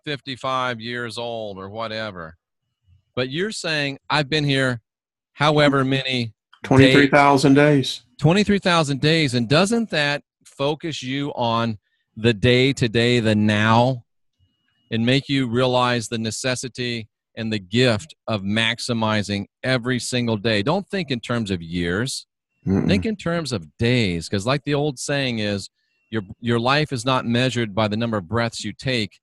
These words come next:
Speaker 1: but it's measured by the number of moments that take your breath away.
Speaker 2: Yes. That's why, you know, we talked about last week, I love saying a hundred and sixty-eight hours. Better than seven days,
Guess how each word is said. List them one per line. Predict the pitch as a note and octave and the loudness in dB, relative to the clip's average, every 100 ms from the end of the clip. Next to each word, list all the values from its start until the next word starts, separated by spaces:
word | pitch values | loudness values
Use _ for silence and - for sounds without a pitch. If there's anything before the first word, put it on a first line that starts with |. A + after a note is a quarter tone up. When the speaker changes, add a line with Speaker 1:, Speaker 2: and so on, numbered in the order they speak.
| _ _ | _ _
Speaker 1:
but | A2+ | -6
it's | G#2+ G2+ | -6 -4
measured | A2 B2 B2 G2+ | -2 -2 -4 -4
by | A2 | -4
the | G#2 | -4
number | A2 A2+ G#2+ G2+ - _ _ _ A#2 | -2 -2 0 -2 -6 _ _ _ -8
of | G2 | -2
moments | G#2+ A#2+ A2 | -2 -2 -4
that | - | -10
take | - A#2 - | -4 -4 -4
your | F2 | -4
breath | G#2 F#2+ | -2 0
away. | F2 E2 G2 C#2 G1+ - _ | 0 0 -2 -4 -10 -20 _
Speaker 2:
Yes. | F2+ F#2 E2+ - - _ _ _ _ _ _ _ _ D3 | 4 4 2 -4 -14 _ _ _ _ _ _ _ _ 4
That's | C3 D#3 | 6 8
why, | C#3 | 8
you | C3 B2 | 8 8
know, | A2+ A2 G2+ - - | 8 6 2 -6 0
we | A#2+ | 0
talked | A2 A#2+ A2 | 4 2 4
about | G#2+ A2 - | 4 4 6
last | G#2 G#2 - B2+ | 4 4 2 2
week, | C#3+ C3+ - _ - - - _ _ _ | 4 2 -4 _ -20 -20 -20 _ _ _
I | A2+ | 2
love | A2+ B2+ C3+ | 6 6 6
saying | - C#3+ C3 | 4 4 4
a | A2 | 4
hundred | D3 C3+ A#2 | 4 6 4
and | G#2 | 2
sixty-eight | C3+ C3 B2+ A#2+ A2+ | 2 2 4 4 4
hours. | A#2 C#3 D2+ - - - _ _ _ _ _ _ _ _ _ _ _ _ | 2 2 0 -4 -12 -14 _ _ _ _ _ _ _ _ _ _ _ _
Better | D3+ G3 | 4 6
than | C#3+ C3 | 6 6
seven | D#3 D3+ B2 | 6 6 6
days, | B2+ F#3 D#3 D3+ - | 6 6 8 6 4